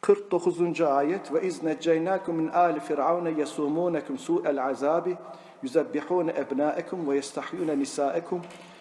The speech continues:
ve fi zalikum bela'un min rabbikum azim." Bundan sonra Allah Teala böyle özet halinde onlara verdiği nimetlerden bahseder. Bunlardan birisi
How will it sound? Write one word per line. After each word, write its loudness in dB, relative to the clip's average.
ve 2
fi 0
zalikum 2
bela'un 2
min -2
rabbikum -4
azim." 0
Bundan -2
sonra -2
Allah 0
Teala -2
böyle 0
özet -4
halinde 0
onlara 0
verdiği 0
nimetlerden 2
bahseder. -4
Bunlardan 2
birisi -2